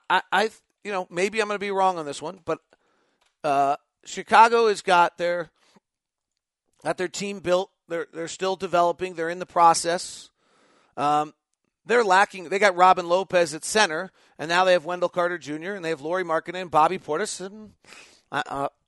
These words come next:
I don't, I don't think they're taken. All right, so we move, we move to the next one.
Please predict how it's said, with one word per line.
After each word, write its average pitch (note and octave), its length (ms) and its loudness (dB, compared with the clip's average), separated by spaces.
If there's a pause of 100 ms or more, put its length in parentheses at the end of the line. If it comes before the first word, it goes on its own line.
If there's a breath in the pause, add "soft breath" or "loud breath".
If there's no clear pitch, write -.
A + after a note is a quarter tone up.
(140)
I C3+ 140 0
don't, F3 180 -2 (220)
I A#2+ 100 -8
don't C#3 160 -10
think F3 200 -12
they're F3+ 120 -8
taken. A#3+ 420 0 (420)
All C3+ 80 -4
right, A3+ 240 2
so E3+ 220 -6
we E3+ 140 -6
move, F3+ 480 -8
we E3+ 120 -10
move F3 260 -8
to E3 80 -14
the F3 60 -8
next F3+ 220 -6
one. - 80 -20